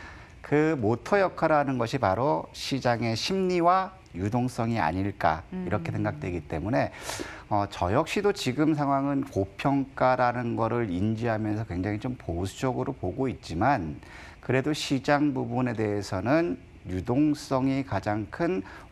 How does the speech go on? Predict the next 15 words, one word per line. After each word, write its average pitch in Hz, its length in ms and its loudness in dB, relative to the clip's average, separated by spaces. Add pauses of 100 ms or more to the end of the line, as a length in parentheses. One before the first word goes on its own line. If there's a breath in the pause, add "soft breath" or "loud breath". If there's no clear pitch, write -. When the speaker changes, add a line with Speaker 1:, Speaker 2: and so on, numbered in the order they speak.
Speaker 1:
호재고 165 500 2
실적 226 480 -2
호재인 160 300 2
또 160 100 0
호재잖아요. 104 800 2 (420 loud breath)
그렇기 120 280 -4
때문에 127 220 0
지금 120 220 -2
팔월 180 380 0
시장 156 340 0
역시도 127 640 0 (340 loud breath)
우리가 110 240 0
지금까지 107 760 0
기대해보지 113 580 -4
못했던 170 720 0